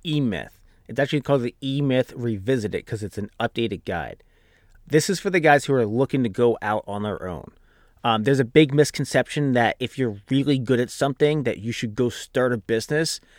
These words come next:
just because you are good at it and then it'll work. Well, this one, this book really narrows down and helps you hone down and gives you a really good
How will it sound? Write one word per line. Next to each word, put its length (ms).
just 200
because 600
you 180
are 100
good 320
at 220
it 160
and 180
then 300
it'll 280
work. 380
Well, 380
this 300
one, 320
this 200
book 260
really 640
narrows 560
down 220
and 100
helps 340
you 140
hone 340
down 400
and 140
gives 180
you 140
a 40
really 440
good 420